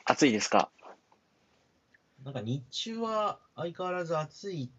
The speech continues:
Speaker 2: んですけど、今日なんかは、日も陰ってたんで、だいぶ涼しくなって、なんか寂しさがありますね。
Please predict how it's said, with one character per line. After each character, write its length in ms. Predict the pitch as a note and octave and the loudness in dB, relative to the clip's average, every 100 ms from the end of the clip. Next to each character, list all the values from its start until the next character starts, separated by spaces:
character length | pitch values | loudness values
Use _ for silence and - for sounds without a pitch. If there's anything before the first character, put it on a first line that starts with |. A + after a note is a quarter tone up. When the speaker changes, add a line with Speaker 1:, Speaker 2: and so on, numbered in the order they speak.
| A2+ | -16
Speaker 2:
ん 60 | |
で 100 | G#2+ G2+ | -12 -12
す 120 | - | -8
け 80 | G2+ | -8
ど、 140 | G2+ | -8
今 220 | - B3 | -6 -4
日 80 | B3+ | -2
な 80 | C#3+ | -4
ん 100 | A2 | -4
か 120 | A2+ | -2
は、 340 | G2+ G2 F2+ - - _ _ _ _ - _ _ _ _ _ _ _ | -2 -2 -6 -12 -20 _ _ _ _ -20 _ _ _ _ _ _ _
日 160 | - D#3+ | -14 -10
も 100 | G3+ | -8
陰 220 | - A3+ | -6 -8
っ 20 | |
て 100 | A#3+ | -6
た 100 | - | -6
ん 100 | A2 | -6
で、 100 | G2 | -8
だ 220 | - A2+ | -10 -6
い 80 | F3 | -6
ぶ 140 | - G#3 | -6 -12
涼 40 | |
し 420 | - E3 A3+ - | -12 -10 -8 -8
く 60 | - | -6
な 140 | G#2+ | -6
っ 40 | - - | -8 -10
て、 280 | F#2 F2+ - _ _ _ _ _ _ - _ _ _ _ _ _ _ | -10 -10 -14 _ _ _ _ _ _ -20 _ _ _ _ _ _ _
な 80 | C#3+ | -8
ん 40 | C3 | -8
か 60 | |
寂 300 | - D3+ F#3+ | -6 -6 -6
し 80 | - | -8
さ 160 | - G3+ | -4 -2
が 340 | F#3 F3+ - | -2 -4 -6
あ 120 | C#3 E3 | -4 -2
り 60 | |
ま 100 | D#3+ | -2
す 180 | B2+ G2+ | -4 -12
ね。 120 | F2 | -16